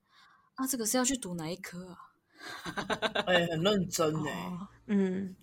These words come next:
Speaker 1: 但我
Speaker 2: 可是我觉得你现在要
Speaker 1: 这样之后就再也没有提起这个，没有提过这件事。
Speaker 2: 那我也会好好推你的。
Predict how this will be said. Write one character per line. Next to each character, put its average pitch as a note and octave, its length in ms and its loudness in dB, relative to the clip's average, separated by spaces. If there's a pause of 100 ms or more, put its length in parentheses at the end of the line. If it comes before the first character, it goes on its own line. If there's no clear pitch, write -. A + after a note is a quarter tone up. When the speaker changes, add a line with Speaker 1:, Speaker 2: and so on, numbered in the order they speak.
Speaker 1:
但 F4+ 160 12
我 C4 120 8
Speaker 2:
可 A3 120 4
是 D4 60 6
我 D#4+ 140 10
觉 G#3 140 6
得 G3 320 8
你 - 140 4
现 - 0 -
在 C4+ 80 8
要 C4+ 40 12
Speaker 1:
这 B3 80 6
样 - 80 4
之 A3+ 60 4
后 A3 200 8
就 - 20 6
再 A#3+ 100 12
也 G#3+ 60 8
没 G#3 100 0
有 G#3 100 6
提 G3 160 -2
起 F3+ 160 -2
这 D#3+ 140 0
个， - 100 -4 (200)
没 G#3+ 100 -4
有 A3 80 0
提 F3 180 -6
过 E3+ 160 0
这 D#3 80 -4
件 D3 160 -6
事。 - 380 -4 (800)
Speaker 2:
那 A3 160 8
我 F3 140 6
也 F#3 80 6
会 G3+ 80 6
好 D#3 180 2
好 D#3 140 2
推 D3+ 240 -6
你 D3+ 180 -6
的。 - 240 -20